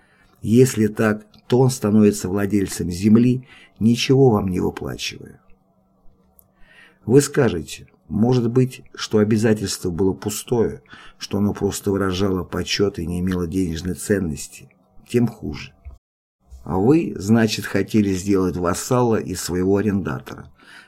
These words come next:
И вот теперь он стал вольным владельцем земли, на которой лежало феодальное обязательство, родившееся из крепостного права.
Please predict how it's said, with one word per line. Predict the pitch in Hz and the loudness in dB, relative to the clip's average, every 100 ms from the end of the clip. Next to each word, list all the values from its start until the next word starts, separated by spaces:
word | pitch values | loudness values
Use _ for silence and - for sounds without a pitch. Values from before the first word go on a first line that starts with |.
| - | 0
И | 95 | 4
вот | 110 214 | 4 2
теперь | 135 160 147 | 0 4 4
он | 107 | 4
стал | - 113 107 | 0 2 2
вольным | 95 107 98 98 87 | 6 6 6 2 0
владельцем | 95 95 95 85 - 87 | -2 0 0 -2 -4 -4
земли, | 92 110 120 143 131 - - _ | 2 4 4 4 0 -6 -20 _
на | 98 107 | -2 2
которой | 139 139 160 120 | 2 2 2 2
лежало | 98 95 107 101 | 2 2 2 2
феодальное | - 95 104 117 107 104 | 0 -2 0 2 2 2
обязательство, | 98 78 69 67 - 67 - - 50 - _ - - | 0 -6 -6 -6 -8 -10 -10 -12 -16 -18 _ -20 -4
родившееся | 87 120 147 143 - 104 - | 2 4 4 -2 -2 -4 -2
из | 85 | -6
крепостного | - 90 - 87 - 113 104 | -4 -4 -2 -4 -2 0 0
права. | 71 - 53 52 50 | -2 -8 -10 -12 -14